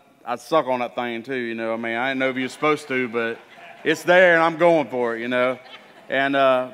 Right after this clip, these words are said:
but that's it. Forty-eight hours. I couldn't have anything. And I, I was,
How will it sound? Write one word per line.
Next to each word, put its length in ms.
but 100
that's 240
it. 320
Forty-eight 520
hours. 340
I 120
couldn't 220
have 220
anything. 760
And 160
I, 220
I 240
was, 260